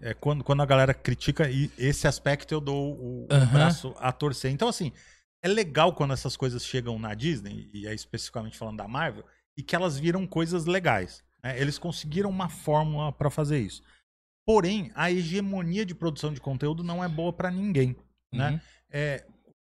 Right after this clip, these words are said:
Speaker 1: a Disney tendo controle de tantas propriedades assim, ela começa a ditar, por exemplo, o mercado de cinemas, é, o percentual que ela vai receber sobre cada filme ou não. Já teve uma discussão sobre isso no Brasil, se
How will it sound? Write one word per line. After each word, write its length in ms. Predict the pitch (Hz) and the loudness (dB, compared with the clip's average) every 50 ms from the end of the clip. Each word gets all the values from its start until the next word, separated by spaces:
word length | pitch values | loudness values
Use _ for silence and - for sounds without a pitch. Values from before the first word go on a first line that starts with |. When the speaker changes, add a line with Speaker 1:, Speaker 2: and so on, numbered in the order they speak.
| - 151 | -8 -4
Speaker 1:
a 80 | 160 | -4
Disney 320 | 160 139 160 214 226 226 202 | -4 -2 -4 -4 -4 -4 -2
tendo 240 | - - 185 180 175 | 0 0 0 0 0
controle 440 | - 170 165 147 - 143 147 143 | -2 -2 -2 -2 -2 -2 -2 -2
de 100 | 135 131 | -2 -4
tantas 380 | 131 - - 175 202 208 185 - | -4 0 0 0 0 0 -4 -4
propriedades 640 | - 151 143 135 139 131 117 120 120 123 113 110 113 | -4 -6 -6 -4 -4 -4 -4 -2 -2 -4 -4 -4 -6
assim, 320 | 110 - - - 190 196 170 | -8 -6 -4 -4 -4 -2 -2
ela 140 | 143 143 | -2 -2
começa 340 | - - 170 175 170 - 185 | -2 -2 -2 -2 -2 -2 -4
a 20 | 175 | -4
ditar, 280 | 165 165 - - 170 | -6 -4 -2 -2 0
por 160 | 160 - 180 | 0 0 0
exemplo, 280 | 170 151 170 175 170 190 | 0 0 -2 -4 -4 -4
o 40 | 180 | -4
mercado 340 | 180 160 - 160 160 156 143 | -4 -2 0 0 -2 -2 -4
de 100 | 135 - | -8 -8
cinemas, 880 | - - 185 175 170 165 165 165 160 160 156 151 156 156 139 - - _ _ _ _ _ _ _ _ _ - | -6 -4 -2 0 0 0 2 0 0 -2 -4 -4 -6 -8 -10 -12 -16 _ _ _ _ _ _ _ _ _ -4
é, 80 | 135 | -2
o 60 | 135 135 | -2 0
percentual 600 | 131 - 170 165 - - 170 160 - 156 156 156 | 2 2 2 2 0 -2 -4 -2 0 0 0 2
que 80 | - 147 | 2 0
ela 100 | 143 139 | 0 2
vai 140 | 135 135 131 | 2 4 2
receber 360 | 135 131 - 143 123 120 131 | 2 2 0 -2 -2 -2 -2
sobre 240 | - - 131 123 123 | -2 -4 -4 -4 -2
cada 240 | - 123 123 131 123 | 0 0 0 0 -2
filme 280 | - - 135 127 135 139 139 | -4 -4 -4 -4 -2 0 0
ou 80 | 175 190 | 0 0
não. 240 | 170 151 160 180 180 | 0 0 0 0 -2
Já 100 | 147 151 | -2 -4
teve 300 | 143 - - 170 208 208 | -4 -2 -2 -4 -2 -2
uma 100 | 202 175 | -2 -4
discussão 340 | 160 - - - - 156 147 | -4 -4 -8 -8 -4 -2 -2
sobre 280 | 135 - 143 127 123 131 | -2 -2 -2 0 0 0
isso 160 | 123 - - | -2 -2 -2
no 60 | 131 127 | -4 -2
Brasil, 480 | 127 117 113 110 104 117 135 135 - - | -2 0 -2 -2 0 0 0 -2 -2 -4
se 280 | - - - - - | -10 -20 -20 -20 -20